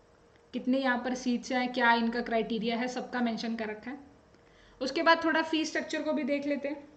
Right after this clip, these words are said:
यहाँ पर अगर हम अपनी फीस structure देख लेते हैं, तो बच्चा फीस structure के लिए इन्होंने mention कर रखा है कि यहाँ पर आपका जो फीस structure है, late fees, वो सारा data दे रखा है। ये देखिए, ये सारा डाटा दे रखा है, पहले सेमेस्टर का, दूसरा,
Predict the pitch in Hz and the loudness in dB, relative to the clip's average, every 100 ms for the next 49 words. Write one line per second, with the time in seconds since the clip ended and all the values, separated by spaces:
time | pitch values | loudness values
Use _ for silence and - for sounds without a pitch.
0 | 240 233 247 262 254 254 262 262 254 254 | -4 -2 0 2 2 2 2 0 -2 0
1 | 254 254 254 - 262 240 240 233 226 294 | -2 -2 -6 -2 -2 0 -2 -6 -6 -12
2 | - - - - - - - 269 269 320 | -14 -20 -20 -20 -20 -20 -4 0 2 0
3 | 320 302 311 330 - 311 302 311 302 302 | 0 2 2 0 -2 -2 0 2 2 4
4 | 302 269 269 294 285 269 269 277 277 285 | 4 2 2 0 0 -2 -2 -4 -2 -2
5 | 254 233 254 262 262 254 247 226 226 - | -2 0 -2 -2 -2 -2 -4 -6 -6 -6
6 | 226 294 - - - - - - - - | -12 -12 -16 -20 -20 -20 -20 -20 -20 -20
7 | - - 233 247 262 294 285 269 - 269 | -20 -8 -2 -2 2 0 2 -4 -2 0
8 | 254 254 233 247 247 - 247 247 - - | 2 2 4 2 2 0 -2 -2 -10 -14
9 | - - - - - - - - - - | -16 -20 -20 -20 -20 -20 -20 -20 -20 -20
10 | - - 233 233 247 247 240 226 233 247 | -20 -10 -8 -2 2 2 4 2 2 0
11 | 233 233 247 233 208 170 - - 202 - | 0 0 -4 -4 -4 -6 -10 -16 -20 -20
12 | - - _ - - - - _ - 233 | -20 -20 _ -20 -20 -20 -20 _ -10 -2
13 | 254 262 254 262 247 262 269 254 285 262 | 0 4 6 8 6 6 4 2 0 0
14 | 254 247 269 294 262 254 262 262 262 247 | 2 4 2 0 -2 -2 -6 -4 -2 0
15 | 233 262 277 285 | -2 0 0 0